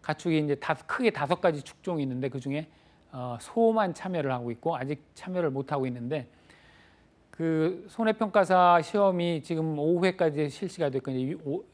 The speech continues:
어, 이천이십 년도에 육 회가 실시가 되는데 아직 그 엄-, 이, 그 시험, 어,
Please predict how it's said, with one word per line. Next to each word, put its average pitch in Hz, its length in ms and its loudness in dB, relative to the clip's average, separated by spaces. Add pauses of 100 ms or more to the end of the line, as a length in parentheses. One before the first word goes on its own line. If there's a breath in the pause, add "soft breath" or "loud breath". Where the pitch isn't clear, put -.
어, 135 140 -6
이천이십 143 560 -6
년도에 127 340 -2
육 135 180 -10
회가 139 200 0
실시가 139 400 -6
되는데 117 460 -6 (360 loud breath)
아직 147 380 -4 (320)
그 139 320 0
엄-, 151 280 -4 (460 soft breath)
이, 208 220 -16 (240)
그 147 180 -8
시험, 185 640 -2 (340)
어, 139 220 -6